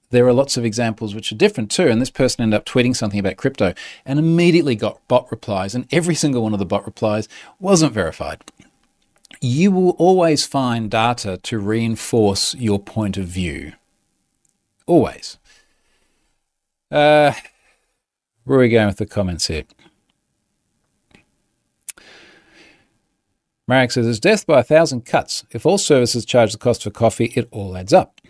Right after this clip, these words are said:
That said, we have a customer services being free, a model that is obviously showing to be unsustainable." And look, this was a lot of, a lot of Elon's point about taking over Twitter. He, he said, look, the,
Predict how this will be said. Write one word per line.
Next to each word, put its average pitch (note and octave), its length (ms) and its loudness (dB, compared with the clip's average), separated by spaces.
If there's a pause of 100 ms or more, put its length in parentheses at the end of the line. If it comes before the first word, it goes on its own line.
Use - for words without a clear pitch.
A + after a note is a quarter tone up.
(580)
That - 160 0
said, D3+ 240 2
we D3+ 100 -2
have D3 60 0
a D3+ 40 -10
customer C3+ 320 -4
services A2+ 420 -2
being G2+ 260 -4
free, F#3+ 460 0 (180)
a - 60 -14
model C#3 280 2
that C3 100 4
is A#2 160 0
obviously D3+ 600 0
showing A2 360 -2
to - 100 -14
be A#2 80 -2
unsustainable." G2 640 0 (380)
And F#3+ 180 -2
look, G#3 160 -2
this G#3+ 180 0
was F#3+ 140 2
a C#3+ 60 4
lot B2 240 6
of, G#2+ 400 -2
a B2+ 60 -6
lot A2 200 2
of G2+ 100 2
Elon's G#2 380 2
point G#2+ 400 -2 (220)
about G2+ 320 -2
taking G#2 260 -4
over G2 140 -6
Twitter. C3+ 260 0
He, F#2 200 -8
he - 60 -4
said, A2 200 -6
look, G2 140 -4
the, F#2+ 200 -8